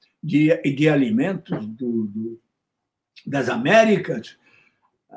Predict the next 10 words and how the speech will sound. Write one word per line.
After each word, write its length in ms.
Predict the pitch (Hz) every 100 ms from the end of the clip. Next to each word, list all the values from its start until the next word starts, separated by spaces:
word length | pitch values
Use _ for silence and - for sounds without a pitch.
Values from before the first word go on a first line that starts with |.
| 180 208 -
eles 440 | 359 359 415 -
queimam, 540 | - 415 370 247 160 - _
queimam, 360 | - 294 233 - _
queimam, 320 | - 240 185 151
queimam. 260 | - - _ _ _ _ _ _
Então, 320 | 254 381 285
o 100 | 151
povo 540 | 214 214 180 170 160
é 320 | 156 156 -
espirrado, 840 | 170 - - - 220 156 185 247